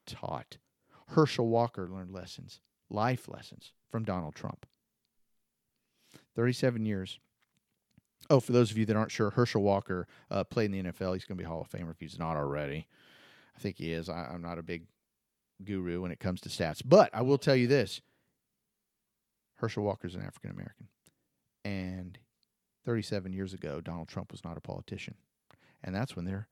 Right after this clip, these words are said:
relationship began. So that's a bunch of garbage. I believe we put that to sleep. I believe we have, uh, and understand more about who the Republican,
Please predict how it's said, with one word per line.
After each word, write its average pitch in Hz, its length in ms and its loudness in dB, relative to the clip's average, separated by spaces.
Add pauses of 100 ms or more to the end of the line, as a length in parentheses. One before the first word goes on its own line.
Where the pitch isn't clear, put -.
(180)
relationship 98 720 -8 (260)
began. 78 480 -8 (2250)
So 147 240 6
that's 156 220 6
a 165 40 -2
bunch 147 200 4
of 120 80 0
garbage. 120 440 8
I 131 80 8
believe 135 200 2
we 123 60 -2
put - 200 2
that 135 200 6
to 104 80 -4
sleep. 127 380 2
I 143 120 8
believe 143 300 2
we 143 180 4
have, 127 260 2 (140)
uh, 123 220 0
and 131 180 -2
understand 127 680 2
more 139 400 8
about 123 300 6
who 143 100 8
the 135 100 6
Republican, 123 460 4